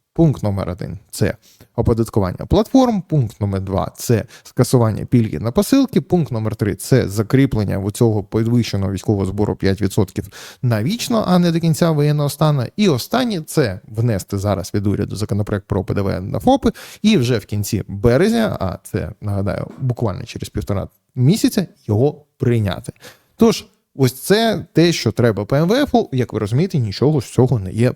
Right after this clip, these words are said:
популярним. На це накладається Ukraine Facility,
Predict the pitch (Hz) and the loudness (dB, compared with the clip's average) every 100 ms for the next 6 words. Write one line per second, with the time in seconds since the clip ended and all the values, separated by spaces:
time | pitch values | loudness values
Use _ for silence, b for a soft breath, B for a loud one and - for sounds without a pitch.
0 | - - 113 127 87 78 69 127 196 247 | -4 -8 -4 0 -2 -2 -6 -2 0 0
1 | 180 - 113 104 98 95 - - 123 113 | -2 -2 -4 -4 -4 -8 -12 -10 -6 -4
2 | - 107 190 302 294 277 - | -4 -2 0 4 4 4 0